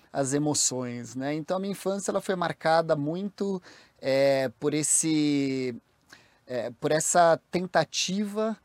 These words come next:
do Edgar, daquela criança, de buscar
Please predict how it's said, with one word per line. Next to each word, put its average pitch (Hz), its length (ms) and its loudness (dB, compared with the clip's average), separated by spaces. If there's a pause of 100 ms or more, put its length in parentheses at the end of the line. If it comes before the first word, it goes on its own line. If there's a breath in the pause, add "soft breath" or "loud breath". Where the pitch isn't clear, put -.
(180)
do 143 180 -6
Edgar, 143 580 2
daquela 143 400 0
criança, 151 800 0
de 143 160 -2
buscar 143 720 2